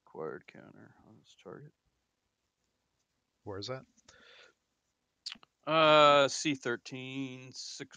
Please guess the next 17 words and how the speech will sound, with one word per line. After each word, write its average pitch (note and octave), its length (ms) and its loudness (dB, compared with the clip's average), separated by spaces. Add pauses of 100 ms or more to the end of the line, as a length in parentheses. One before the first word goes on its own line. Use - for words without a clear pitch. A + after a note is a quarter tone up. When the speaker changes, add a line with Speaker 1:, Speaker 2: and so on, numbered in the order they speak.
Speaker 1:
point A#2+ 240 -12 (160)
five. A#2+ 560 -6 (720)
Speaker 2:
Six - 280 -16
point - 180 -20 (160)
five. - 140 -20 (200)
Speaker 1:
Acquired A2+ 380 -8
target. A2+ 420 -6 (1500)
When A#2 120 -8
a G#2+ 60 -8
gun, A#2 520 -6
including A2+ 420 -10
the A2 80 -12
main A2+ 260 -10
armament A2 380 -8
and - 100 -18
secondary A2 580 -10
armament, G#2+ 420 -12